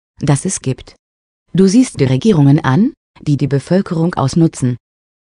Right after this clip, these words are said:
Sieh dir transnationale Körperschaften an und wie sie die Bevölkerung auslaugen.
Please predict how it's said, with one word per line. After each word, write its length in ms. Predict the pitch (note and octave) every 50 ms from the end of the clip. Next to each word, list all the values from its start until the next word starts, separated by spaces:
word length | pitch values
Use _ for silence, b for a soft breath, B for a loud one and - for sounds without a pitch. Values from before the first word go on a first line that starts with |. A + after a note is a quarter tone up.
| -
Sieh 220 | E3+ D#3+ G#3+ C#4 D4
dir 160 | D#3+ D#3 D3
transnationale 880 | - - D3 A3+ A3+ - E3 C#3 C3+ - - G3+ F#3 F3+ F3+ F3 C#3
Körperschaften 760 | C3 - - E3 - - B2+ - D3+ C3+ - - - - D#3+
an 280 | - D3 E3+ G#3+ B3+ C#4+ _
und 180 | - - F3 -
wie 140 | E3+ E3 D#3
sie 120 | D3+ D#3+
die 120 | - D3 B2+
Bevölkerung 640 | C3 C#3 - - F3 F#3 F#3+ - F3+ E3 E3 E3 -
auslaugen. 600 | - F#3 E3+ D#3 - C3 C3 B2+ B2+ C3+ C3 B2+